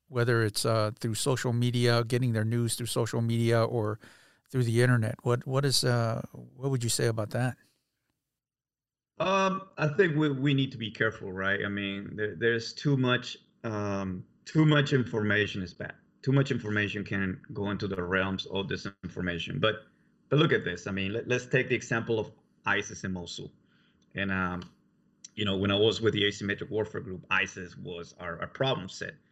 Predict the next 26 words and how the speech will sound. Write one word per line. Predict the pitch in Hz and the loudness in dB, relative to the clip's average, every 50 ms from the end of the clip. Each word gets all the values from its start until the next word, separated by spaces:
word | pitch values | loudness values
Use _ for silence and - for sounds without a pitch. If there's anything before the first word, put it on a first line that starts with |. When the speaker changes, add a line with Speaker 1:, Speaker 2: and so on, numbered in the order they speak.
| _ _ _ | _ _ _
Speaker 2:
So | - - - 104 | -12 -8 -6 -6
we, | 104 101 107 101 98 92 - - | -6 -4 -4 -4 -6 -6 -8 -10
we | 101 | -8
took | 95 - 135 135 | -4 -2 0 0
a | 101 | 0
deep | 95 98 113 113 117 - | 0 -2 -4 -4 -4 -2
dive | 98 101 98 95 90 85 - - _ _ _ _ _ - | 0 2 2 2 0 -2 -4 -12 _ _ _ _ _ -8
into | - 98 95 - - 92 90 | -6 -6 -6 -6 -10 -10 -12
it. | - - _ _ _ _ _ _ _ _ _ _ _ _ _ _ _ _ - | -12 -14 _ _ _ _ _ _ _ _ _ _ _ _ _ _ _ _ -6
When | 110 117 | -2 0
they | 120 139 165 | 4 4 4
invaded | 196 175 139 139 135 135 139 143 123 | 4 4 4 4 6 6 4 4 2
northern | 113 110 110 123 120 117 127 123 | -2 -4 -6 -8 -8 -8 -8 -10
Iraq | 113 101 92 101 101 107 104 - | -8 -8 -6 -4 -4 -4 -4 -8
in | 98 | -12
twenty | - - 107 104 101 | -12 -12 -10 -12 -10
fourteen, | - - 104 95 - - 101 107 120 143 139 - | -10 -10 -10 -10 -10 -10 -10 -8 -8 -8 -8 -6
they | - 110 | -4 -4
only | 120 139 147 135 110 | -2 -2 -2 -4 -2
have | 113 101 - - - _ - | -4 -4 -4 -6 -10 _ -4
fifteen | 131 123 123 - - 120 | -4 -4 -4 -4 -6 -6
hundred | 110 110 110 107 104 98 | -4 -2 -2 -2 -2 -4
militants. | 98 98 95 - - - - - - - - - _ _ _ _ _ _ _ _ _ - | -4 -4 -6 -8 -10 -16 -20 -20 -20 -20 -20 -20 _ _ _ _ _ _ _ _ _ -6
That's | - 107 107 - - | -4 -4 -4 -2 -2
it. | - - - - - - _ _ _ _ _ _ _ _ _ _ _ _ _ _ _ _ _ _ _ _ _ _ _ _ - | -2 -2 -2 -6 -18 -20 _ _ _ _ _ _ _ _ _ _ _ _ _ _ _ _ _ _ _ _ _ _ _ _ -8
They, | 113 | -8